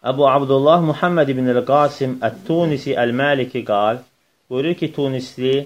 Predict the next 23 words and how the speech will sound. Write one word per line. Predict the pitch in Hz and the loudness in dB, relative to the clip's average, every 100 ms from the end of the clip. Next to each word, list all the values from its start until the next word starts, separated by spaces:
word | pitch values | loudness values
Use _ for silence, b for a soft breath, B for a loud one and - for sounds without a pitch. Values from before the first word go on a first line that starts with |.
| - _ _ - | -8 _ _ -8
Maliki | 123 135 131 180 | -2 -2 -2 0
məzhəbindən | 165 135 131 123 120 127 127 | 0 2 0 -2 -2 -2 0
olan | 117 117 120 | 2 2 2
Əbu | 127 127 | 0 2
Abdullah | 131 123 131 131 160 156 | 2 0 0 0 0 0
Muhammed | 135 156 156 131 | -2 -4 0 0
ibn | 123 120 117 | -2 -4 -4
el-Qasim | 117 135 135 - 117 120 123 _ _ _ _ - | 0 0 0 -4 -6 -6 -12 _ _ _ _ -8
belə | 107 107 | -2 -2
buyurur. | 90 80 - _ _ | -2 -8 -12 _ _
Allah | - 101 | -14 -12
təala | 120 113 | -6 -6
bütün | 104 127 | -6 -6
alimlərə | 107 98 95 90 90 | -4 -4 -6 -6 -8
rəhmət | 85 87 - | -10 -18 -20
eləsin. | - _ _ - 156 139 127 117 | -20 _ _ -18 -14 -12 -12 -8
Ən-niyyətu | 123 131 151 196 190 165 165 | -4 -2 0 2 4 2 2
min | 147 143 | -2 -2
a'malil | 127 123 139 156 143 131 | -2 0 2 2 2 0
qulub. | 127 110 113 104 - | 0 2 2 0 -6
Niyyət | 120 131 170 196 - - | -10 -2 0 0 -4 -4
qəlbin | 139 135 143 135 | 0 0 0 -2
əməllərindəndir. | 120 113 110 104 107 104 107 92 85 | 0 2 2 0 0 -4 -4 -4 -8